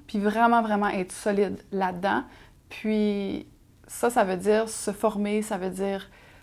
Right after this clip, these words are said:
ça veut dire, euh, ça veut dire, euh, améliorer ses compétences, améliorer ses connaissances.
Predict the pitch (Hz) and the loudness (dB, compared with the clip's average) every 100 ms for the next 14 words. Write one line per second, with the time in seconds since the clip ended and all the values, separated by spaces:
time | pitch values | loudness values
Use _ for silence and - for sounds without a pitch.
0 | - - 190 190 190 202 196 196 185 185 | -10 -4 -2 -2 -2 -4 -2 -2 -2 -2
1 | 180 - - _ _ - _ - - - | -6 -10 -16 _ _ -20 _ -20 -20 -20
2 | - _ - - 190 180 190 196 190 185 | -20 _ -16 -10 -6 -6 -4 -4 -4 -6
3 | 185 - - - - - - 202 214 208 | -6 -12 -20 -20 -20 -20 -6 0 4 4
4 | 214 220 214 208 196 196 208 208 214 202 | 4 0 0 0 -2 -2 -2 -2 0 0
5 | 208 208 214 208 214 202 190 185 202 202 | 0 -2 -2 -2 -2 -2 -2 -4 -6 -4
6 | 208 - | -6 -10